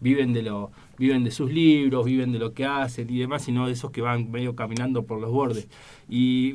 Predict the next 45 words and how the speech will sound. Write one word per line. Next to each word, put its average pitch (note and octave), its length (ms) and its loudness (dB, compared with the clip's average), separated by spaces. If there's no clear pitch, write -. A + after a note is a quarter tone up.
Fernanda E3 400 2
Ampuero F#3+ 300 6
ya F3 140 4
está E3 160 0
ahí, D3+ 360 0
está B2 260 -6
ahí, C3 180 0
digamos B2+ 360 -4
que B2 60 -4
está C3 260 -8
casi D#3 480 -6
a A2 100 0
punto D#3 360 -2
de C3+ 40 2
empezar B2 420 -2
a C3 60 -2
vivir B2 300 -2
de B2 80 -2
lo A#2 100 -2
que G#2 80 -8
está - 160 -10
haciendo. A#2 380 -4
Además A#2+ 260 -6
se C#3+ 60 -6
buscó A#2+ 220 -6
una B2+ 120 -2
editora B2 360 -6
genial, B2+ 440 -8
lo A2 140 -4
edita, A#2 440 -6
eh, A2 220 -6
Leila B2+ 260 0
Guerrero, B2+ 460 -4
la, G#2+ 160 -12
la A2 120 -10
argentina, A#2+ 640 -4
entonces A#2 280 -10
como G#2+ 220 -4
que B2 120 -6
eso A#2+ 180 -4
la, G#2+ 160 -4
la G#2 160 -8
potenció G#2+ 500 -6
mucho A#2 320 -2
más. A#2 160 -4